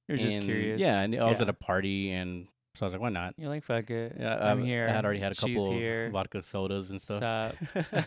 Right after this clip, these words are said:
Speaker 2: <laughs> So
Speaker 1: Tell me.
Speaker 2: the psychic was so off on my reading. She was saying that I came from a big family. Okay. She wasn't wrong. I mean,
Speaker 1: You're
Speaker 2: I'm
Speaker 1: like,
Speaker 2: Mexican.
Speaker 1: "Yeah, I'm Mexican. You can tell I'm Latino.
Speaker 2: Yeah.
Speaker 1: Duh."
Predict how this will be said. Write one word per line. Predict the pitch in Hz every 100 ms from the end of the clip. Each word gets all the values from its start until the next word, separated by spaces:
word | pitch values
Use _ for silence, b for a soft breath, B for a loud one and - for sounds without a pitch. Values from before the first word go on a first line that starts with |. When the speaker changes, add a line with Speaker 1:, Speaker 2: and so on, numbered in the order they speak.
| -
Speaker 2:
<laughs> | 156 - - 254 247 214
So | - 131 123 123 123 -
Speaker 1:
Tell | - 117 110
me. | 107 110 110
Speaker 2:
the | 147 151
psychic | - 165 175 190 -
was | 117 107
so | - - - - 107 113 113 98
off | 98 92 95 -
on | -
my | 92
reading. | 90 90 90 87 92 _ _ _ _
She | - -
was | 120
saying | - 110 107
that | 101
I | 95
came | - 104
from | - 98
a | 92
big | 95 87
family. | - 147 120 92 98 - _ _
Okay. | 110 - 92 95 - _ _ _ _
She | - 139
wasn't | 147 123
wrong. | 98 156 120 120 147 _ _ _
I | 113 104
mean, | 101 101
Speaker 1:
You're | 104
Speaker 2:
I'm | 107
Speaker 1:
like, |
Speaker 2:
Mexican. | 101 120 - - 90
Speaker 1:
"Yeah, | 110 113 113
I'm | 107 104
Mexican. | 104 104 113 107
You | 104
can | 107
tell | 107 110
I'm | 107
Latino. | 104 104 104 98
Speaker 2:
Yeah. | 151 156
Speaker 1:
Duh." | 98 95 95